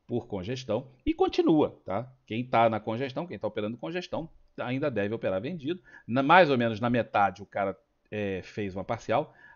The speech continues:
A metade, tem que ver exatamente onde tá a metade disso. Mas quem tava operando a congestão, chegou a fazer a me-, ó, o cara que operou a congestão na perda disso aqui, ele fez a parcial na metade da congestão,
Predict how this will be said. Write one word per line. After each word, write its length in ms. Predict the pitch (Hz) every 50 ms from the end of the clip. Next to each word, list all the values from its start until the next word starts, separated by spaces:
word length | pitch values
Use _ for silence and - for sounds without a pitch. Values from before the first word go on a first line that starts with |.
| -
A 80 | - -
metade, 480 | 143 147 131 - - 156 160 156 - - _ _ _ _ _ _ _
tem 160 | - 160 156
que 100 | - 110
ver 240 | 92 98 101 101 92
exatamente 560 | 90 98 131 147 131 - 98 98 98 - 98
onde 100 | 90 87
tá 100 | - 92
a 20 |
metade 440 | 90 101 95 - - 82 82 87 90
disso. 320 | 90 120 143 143 _ _ _ _ _ _ _ _ _ _ _ _ _ _ _ _ _ _ _ _
Mas 320 | - 104 104 107 107 104 -
quem 220 | - - 139 147
tava 220 | 143 127 117 120
operando 340 | 107 - 110 98 101 98 98
a 40 | 92
congestão, 640 | - 95 92 90 92 85 - - 127 160 135 - _ _ _ _ _ _ - _ -
chegou 320 | - - - 196 - - 104
a 40 |
fazer 200 | - 123 104 107
a 40 | 123 143
me-, 100 | - -
ó, 120 | - 104
o 180 | - - - _
cara 160 | - 165 185 185
que 220 | - 196 170 -
operou 340 | - 165 156 - 143 131 127
a 80 | 123 123
congestão 360 | 123 110 104 101 - 101 95
na 120 | 104 117
perda 360 | 113 - - 151 143 123 107 98
disso 200 | 104 98 - 101
aqui, 140 | - -
ele 100 | 127 135
fez 140 | 131 139 127
a 60 | 135
parcial 320 | 127 131 127 127 - 110 113
na 100 | 131 139
metade 420 | 147 135 - - 139 165 165 123
da 80 | 110 107
congestão, 540 | - 113 120 151 156 - - 110 131 -